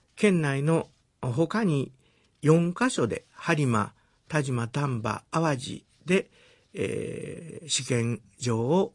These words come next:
お、開設したいと考えております。もちろん、あの、各試験場で、えー、受験者の数が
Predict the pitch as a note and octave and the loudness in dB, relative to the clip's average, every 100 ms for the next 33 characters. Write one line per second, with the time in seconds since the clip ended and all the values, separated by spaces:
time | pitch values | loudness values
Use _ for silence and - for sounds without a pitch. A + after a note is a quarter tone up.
0 | - - - - - - - - - A#2+ | -10 -8 -6 -6 -10 -12 -14 -16 -4 -4
1 | A2+ A2 A#2 - C3 A2 - F#3 D3 B2 | -4 -8 -8 -6 -2 -2 -4 -2 0 0
2 | A2 G#2 - - G2+ - - - - - | -2 -6 -8 -8 -8 -12 -20 -20 -20 -20
3 | - _ F#3 G3+ F3+ C3+ B2+ - - - | -20 _ 0 4 6 4 2 -4 -20 -16
4 | - F3 D#3 B2+ - - D3+ C#3 C3 C3 | -2 0 2 -2 -2 -4 0 0 0 0
5 | C3 C3 - _ _ - B2+ A#2+ A#2+ C3 | -2 -4 -10 _ _ -6 -4 -2 -2 0
6 | F#3+ E3+ C3+ B2+ - C3 B2+ C3+ D#3 D3 | 0 0 0 0 -2 -4 -4 0 2 0